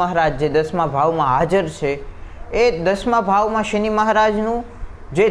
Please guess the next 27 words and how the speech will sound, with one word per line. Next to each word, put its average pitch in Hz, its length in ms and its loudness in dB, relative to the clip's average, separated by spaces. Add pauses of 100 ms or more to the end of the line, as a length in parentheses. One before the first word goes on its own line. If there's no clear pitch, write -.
(160)
ત્રીજું 240 640 2
દ્રષ્ટિકોણ 220 680 0
એમનો 175 280 0
છે 143 280 -2 (380)
એ 240 180 4 (160)
બારમા 226 440 4
ભાવ 190 220 4
ઉપર 180 160 0
એટલે 208 280 0
કે - 120 -2 (140)
આપના 214 420 0
વ્યય 208 320 4
ભાવ 165 260 4
એટલે 190 240 -2
કે 180 80 0
ખર્ચના 202 720 0
ભાવ 180 320 2
ઉપર 160 260 0
જશે, 139 340 -2 (340)
જેથી 208 420 2 (360)
આપને 226 400 2 (280)
આ 208 160 4
મહિને 226 420 0 (140)
ખાસ 208 340 0
શનિ 196 280 0
મહારાજ 202 460 2 (100)
આપના 190 320 0